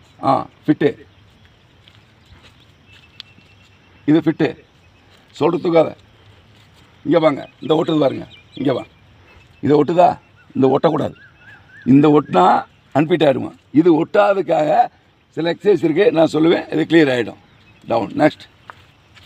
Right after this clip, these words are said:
ஃபிட். ஆ, கொஞ்சம் பெண்ட் இருக்குது. இந்த பாருங்க. இந்த எள்ளு பாத்தீங்களா? இந்த எள்ளு. இது ஸ்ட்ரைட்டா வரணும். இந்த கை ஸ்ட்ரைட்டா வரணும். இது எள்ளு. இது எதுக்காக இந்த மாதிரி பண்ணுதுன்னா, இந்த ஒட்டக்கூடாதுன்னு ஏன் சொல்றாங்கன்னா,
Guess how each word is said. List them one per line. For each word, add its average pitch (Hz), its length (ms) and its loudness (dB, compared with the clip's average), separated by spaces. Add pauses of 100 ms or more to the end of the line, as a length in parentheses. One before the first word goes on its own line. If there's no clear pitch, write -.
(1120)
ஃபிட். - 280 -8 (2250)
ஆ, - 240 -8 (340)
கொஞ்சம் 190 440 -2
பெண்ட் 160 220 -4
இருக்குது. 139 300 -4 (180)
இந்த - 140 -2
பாருங்க. 127 320 -2 (600)
இந்த 131 160 -4
எள்ளு 165 320 2
பாத்தீங்களா? - 460 -2 (300)
இந்த 120 160 -2
எள்ளு. 123 340 0 (300)
இது 117 200 -6
ஸ்ட்ரைட்டா 165 400 2
வரணும். 104 200 -12 (280)
இந்த 117 120 -6
கை 147 200 0
ஸ்ட்ரைட்டா 127 300 -2
வரணும். 92 180 -10 (460)
இது 123 240 0
எள்ளு. 151 300 -2 (320)
இது 127 160 -2
எதுக்காக 208 380 2
இந்த 165 120 0
மாதிரி 156 260 -2
பண்ணுதுன்னா, 139 480 -2
இந்த - 140 -6
ஒட்டக்கூடாதுன்னு 190 480 0
ஏன் 160 220 -2
சொல்றாங்கன்னா, 135 540 -4